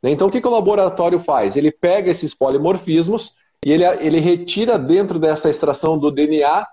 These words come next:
e verifica, e faz o cruzamento se você tem ou não tem esse tipo de polimorfismo. Então, lá, sei lá, vamos dizer que tem dez polimorfismos pra lipólise. Então, se você avaliar esses dez polimorfismos, você vai saber se a tua lipólise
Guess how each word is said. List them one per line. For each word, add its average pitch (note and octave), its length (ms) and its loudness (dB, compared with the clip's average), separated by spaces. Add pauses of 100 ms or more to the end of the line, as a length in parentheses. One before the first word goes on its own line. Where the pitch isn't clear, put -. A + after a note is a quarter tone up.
(220)
e E3 80 0
verifica, G#3+ 800 -2
e B2 60 -10
faz D#3+ 220 0
o F3 60 2
cruzamento F#3+ 600 2
se D#3+ 140 -4
você D#3 260 0
tem G3+ 320 0
ou A3+ 80 2
não G#3+ 160 2
tem F3+ 480 2
esse G3+ 220 0
tipo F#3+ 260 -4
de F3+ 80 0
polimorfismo. F3 840 -2 (380)
Então, F3 220 0
lá, E3+ 160 2
sei G3+ 140 0
lá, F3+ 120 4
vamos D#3+ 220 -2
dizer D#3 160 0
que F3+ 80 -8
tem F3 240 0
dez G3 580 -2
polimorfismos F3+ 880 0
pra F3+ 160 0
lipólise. C3 640 0 (360)
Então, C#3+ 180 0
se D3+ 100 -6
você E3+ 220 0
avaliar G3 340 2
esses D#3+ 280 -4
dez D#3 260 2
polimorfismos, F#3+ 800 0
você G#3 240 0
vai F3 140 2
saber E3 280 0
se D#3+ 100 -4
a D3+ 60 0
tua D3 160 0
lipólise C3+ 720 -2